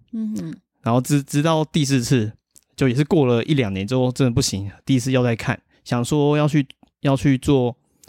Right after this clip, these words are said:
Speaker 2: 类固醇，注射类固醇，然后医师检查就是说，他还是建议我做语言治疗。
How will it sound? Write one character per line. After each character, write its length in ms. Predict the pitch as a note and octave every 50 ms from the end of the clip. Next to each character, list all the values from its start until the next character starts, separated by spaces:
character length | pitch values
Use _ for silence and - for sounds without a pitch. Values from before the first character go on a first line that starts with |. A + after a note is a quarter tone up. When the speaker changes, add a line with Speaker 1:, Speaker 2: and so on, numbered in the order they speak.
| - _ _ _ _ _ _ _ _ _ _ _ _
Speaker 2:
类 180 | E3+ D#3 C3
固 180 | A#2+ - D3 B2+
醇， 360 | - - G2+ E2+ E2+ F2+ F#2 - _ _
注 180 | - D3 C3+ A#2+
射 200 | - C#3 B2+ A#2+
类 140 | A#2+ A2 G#2
固 160 | A2 A#2 G#2+
醇， 160 | - - - - - - - - _ _ _ _ _ _ _ -
然 120 | - A2+ A2+
后 340 | A#2 B2 C3 C3 B2+ B2+ C3+ - _ _ _ _
医 160 | _ - C#3 C3+
师 160 | - D3+ D3
检 180 | C3 C3+ A2
查 220 | G#2 G#2+ A2+ G2+ G#2
就 60 | A2
是 80 | A#2 A2+
说， 100 | B2+ A2+
他 60 | G#2+ B2+
还 60 | B2+
是 140 | A#2+ B2 B2+
建 180 | B2 - C#3 B2
议 40 |
我 160 | B2 A2+ F#2 F#2
做 180 | - B2 G#2+
语 80 | G2+ G2+
言 160 | F#2+ F2 F#2
治 160 | - - G#2+
疗。 300 | F#2+ E2 - - - -